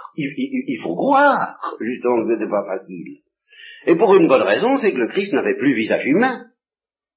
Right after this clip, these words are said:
C'est dit dans les psaumes. Je, je suis un, un, un ver de terre et non plus un homme. Bon. Ben, vous savez, croire au Christ, quand il faisait des miracles, et qu'il parlait avec puissance et autorité, c'était, ça,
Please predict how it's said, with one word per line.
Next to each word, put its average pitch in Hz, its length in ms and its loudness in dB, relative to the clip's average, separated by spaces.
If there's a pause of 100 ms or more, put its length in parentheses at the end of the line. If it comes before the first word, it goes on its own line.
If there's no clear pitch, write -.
(220)
C'est 117 200 -2
dit 110 120 -4
dans 98 100 0
les 92 120 0
psaumes. 220 640 0 (520)
Je, - 140 -10 (220)
je 113 100 0
suis 123 260 0
un, 117 60 6
un, 113 380 0
un 113 140 0
ver 131 200 2
de 110 80 2
terre 165 240 4
et 123 80 4
non 113 160 0
plus 120 160 0
un 101 200 0
homme. 90 240 0 (760)
Bon. - 160 -4 (340)
Ben, 123 120 0
vous 139 80 0
savez, 151 260 4
croire 208 320 4
au 147 120 2
Christ, - 600 -6
quand 151 160 2
il 147 100 -4
faisait 117 220 -2
des 104 120 -2
miracles, 101 520 -2 (380)
et - 140 -8
qu'il 98 220 -14
parlait 120 360 2
avec 101 220 -2
puissance 113 420 -4
et 95 60 0
autorité, 107 720 -2 (380)
c'était, 101 800 -2
ça, 95 120 -6